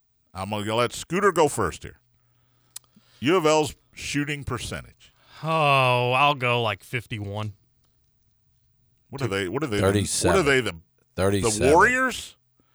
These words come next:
Speaker 2: Fifty-one's
Speaker 3: Thirty-seven.
Speaker 2: good.
Speaker 1: Forty-one point seven. How about three-point percentage?
Speaker 3: Ooh, that's not gonna be good.
Speaker 2: Twenty-six.
Speaker 3: Twenty-two.
Speaker 1: Twenty-eight point two.
Speaker 3: Better than I
Speaker 2: Hmm.
Speaker 3: thought.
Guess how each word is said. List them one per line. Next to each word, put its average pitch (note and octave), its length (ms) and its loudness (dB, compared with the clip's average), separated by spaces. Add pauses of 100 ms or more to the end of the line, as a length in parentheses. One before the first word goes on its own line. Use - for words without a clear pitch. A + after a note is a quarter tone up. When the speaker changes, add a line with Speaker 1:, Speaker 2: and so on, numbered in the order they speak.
(440)
Speaker 2:
Fifty-one's F#3 540 2
Speaker 3:
Thirty-seven. D#3+ 280 0
Speaker 2:
good. - 20 -18 (300)
Speaker 1:
Forty-one D#3 840 0
point C3+ 320 -8
seven. - 340 -10 (1000)
How - 120 0
about D#3+ 220 2
three-point D#3 720 -4
percentage? - 680 -10 (840)
Speaker 3:
Ooh, D#2+ 120 -8
that's D#2 280 -10
not C2 200 -14
gonna A#1+ 200 -16
be A2+ 120 -20
good. - 80 -6
Speaker 2:
Twenty-six. B2+ 1040 -4 (580)
Speaker 3:
Twenty-two. D2+ 640 -8 (200)
Speaker 1:
Twenty-eight C3 600 -4
point A#2 340 -8
two. - 200 -14 (120)
Speaker 3:
Better D2 200 -6
than F#2 100 -6
I - 20 -2
Speaker 2:
Hmm. F2+ 60 -8
Speaker 3:
thought. A#2+ 260 -2